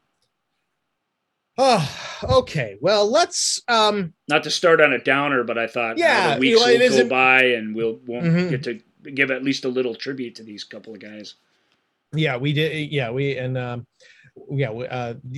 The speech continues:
Speaker 1: thank you for posting something about it on our Facebook page. Um,
Speaker 2: I missed
Speaker 1: and,
Speaker 2: Ed
Speaker 1: uh,
Speaker 2: altogether. I, sorry about that. We were,
Speaker 1: Yeah.
Speaker 2: you know, we were in the middle of a bunch of stuff when that happened, but, you know, obvious-,
Speaker 1: Yeah.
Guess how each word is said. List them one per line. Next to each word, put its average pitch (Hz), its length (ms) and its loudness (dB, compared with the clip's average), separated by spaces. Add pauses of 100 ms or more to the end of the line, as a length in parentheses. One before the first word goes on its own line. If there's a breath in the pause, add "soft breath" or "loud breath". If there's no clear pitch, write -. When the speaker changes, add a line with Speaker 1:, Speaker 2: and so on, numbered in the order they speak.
Speaker 1:
thank 156 260 -2
you 143 200 2
for 135 180 -4
posting 135 360 -4
something 127 420 -6
about 120 280 -6
it 120 100 -4
on 117 140 -10
our 104 140 -12
Facebook 117 500 -10
page. 113 640 -10
Um, 107 360 -12
Speaker 2:
I 196 120 -2
missed 196 300 -2
Speaker 1:
and, - 80 -6
Speaker 2:
Ed 147 240 4
Speaker 1:
uh, 131 40 0
Speaker 2:
altogether. 123 580 -2
I, 117 100 -4
sorry 127 340 -2
about 107 260 -10
that. 117 220 -8
We 131 120 -2
were, 131 400 0
Speaker 1:
Yeah. 139 180 -2
Speaker 2:
you 127 80 -4
know, 123 160 -2
we 131 140 0
were 147 120 -2
in 147 100 2
the 135 60 -4
middle 139 240 -2
of 127 80 -2
a 123 80 -2
bunch 127 180 -6
of - 40 -6
stuff 143 300 -4
when 123 100 -4
that 107 180 -10
happened, 110 360 -8
but, 110 240 -8
you - 100 -14
know, 113 200 -12
obvious-, 127 280 -2
Speaker 1:
Yeah. - 60 -20